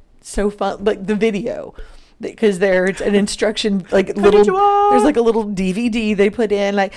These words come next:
Speaker 1: "Konnichiwa, I said ah," and then just very cartoony and silly, and it was like, and he's interacting with it like it's Sesame Street.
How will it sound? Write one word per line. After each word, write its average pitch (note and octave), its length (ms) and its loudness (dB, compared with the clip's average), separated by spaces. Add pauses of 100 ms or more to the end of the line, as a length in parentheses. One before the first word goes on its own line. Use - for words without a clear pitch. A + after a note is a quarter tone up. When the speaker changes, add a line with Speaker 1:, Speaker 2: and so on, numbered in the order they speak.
(160)
Speaker 1:
"Konnichiwa, A4+ 640 2
I D5 220 2
said B4 140 2
ah," A4+ 480 2
and G3 160 -4
then G3 120 -4
just F#3 280 -6
very G3 500 -2 (240)
cartoony A#3 800 -2
and E3+ 240 -10
silly, C#4+ 880 0 (400)
and F3 260 -6
it - 120 -6
was F3 180 -6
like, E3 360 -4
and G3 160 0
he's G#3 280 0
interacting F#3 580 0
with F3 160 -6
it D3+ 60 -4
like F3 180 -6
it's E3+ 160 -10
Sesame F3 380 -6
Street. D#3 440 -14